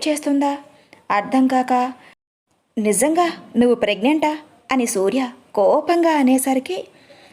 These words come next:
అమృత "అవును" అని తల ఊపుతుంది. "మరి ఆ డాక్టర్ నాకెందుకు చెప్పలేదు?"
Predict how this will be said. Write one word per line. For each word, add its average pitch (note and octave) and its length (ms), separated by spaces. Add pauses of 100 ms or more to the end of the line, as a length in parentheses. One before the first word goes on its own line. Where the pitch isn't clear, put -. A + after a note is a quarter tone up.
(160)
అమృత A#3+ 480 (400)
"అవును" C4 360 (220)
అని B3 200
తల G#3 360
ఊపుతుంది. A#3+ 560 (600)
"మరి B3 340 (340)
ఆ C#4 100
డాక్టర్ A#3 480 (120)
నాకెందుకు D#4 500 (120)
చెప్పలేదు?" D#4 580